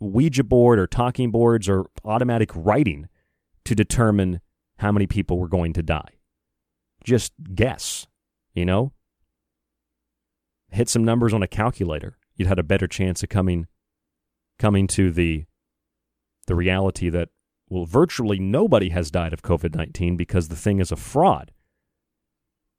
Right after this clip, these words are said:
The C D C actually just acknowledged with the federal government, or at least the feds did through the C D C, that the coronavirus test kits were likely contaminated. That's according to a federal review.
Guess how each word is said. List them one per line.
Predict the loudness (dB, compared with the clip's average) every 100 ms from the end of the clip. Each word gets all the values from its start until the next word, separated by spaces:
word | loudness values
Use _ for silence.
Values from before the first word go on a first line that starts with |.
| _ _ _ -12
The | -4
C | 2 4
D | 4
C | 2 2 2 2
actually | 0 -2 -2 0 0
just | 2 0 0
acknowledged | -4 0 2 2 0 -2
with | -4
the | -4
federal | -2 2 2 2
government, | 2 2 4 2 0 _ _ _ _ _ _ _ _ -2
or |
at | 0
least | 0 -4
the | -2
feds | 0 2
did | 0 -2
through | 0 0
the |
C | 0 -2
D | -2
C, | -2 -4 -4 -8 _ _
that | -4
the | -2
coronavirus | 0 2 4 2 0
test | 0 -2 -2
kits | -4 -2
were | -2
likely | -2 -2 -4
contaminated. | -4 -2 0 0 0 -4 -8 -10 _
That's | -6 -6
according | -2 0 0
to | -2
a |
federal | 0 2 2 0
review. | -2 -2 -2 -2